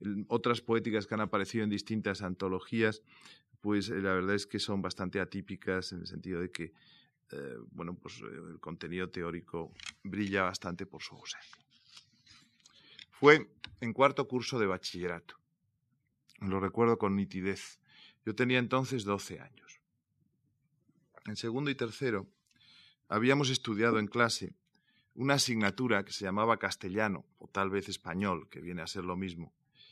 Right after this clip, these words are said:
e intentaba introducir en nuestras pueriles esa asignatura y asilvestradas mentes la cruel disciplina de la morfosintaxis. Me acuerdo con cierto repeluzno de los continuos analis-, análisis morfológicos y sintácticos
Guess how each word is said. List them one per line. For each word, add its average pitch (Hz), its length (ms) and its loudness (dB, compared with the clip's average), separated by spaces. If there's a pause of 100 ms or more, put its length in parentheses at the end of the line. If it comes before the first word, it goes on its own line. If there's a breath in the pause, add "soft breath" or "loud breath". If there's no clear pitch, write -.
(260 loud breath)
e 95 80 -8
intentaba 117 640 0 (200)
introducir 98 760 -4
en 92 140 -10
nuestras 90 440 -6 (200)
pueriles - 720 0 (340)
esa 92 220 -6
asignatura 80 720 -6
y 90 80 -6
asilvestradas 92 800 -4
mentes 92 480 -6 (440 soft breath)
la 92 220 -4
cruel 110 320 0
disciplina 95 720 -6 (420 loud breath)
de 95 160 -6
la 90 120 -2
morfosintaxis. - 1080 -10 (960 loud breath)
Me 120 80 2
acuerdo 165 300 2
con 139 160 2
cierto 143 260 0
repeluzno 113 760 -2 (460 soft breath)
de 98 60 -6
los 113 160 0
continuos 143 480 0
analis-, 123 500 2
análisis 131 680 2
morfológicos 110 880 -2
y 123 80 -4
sintácticos 98 920 -4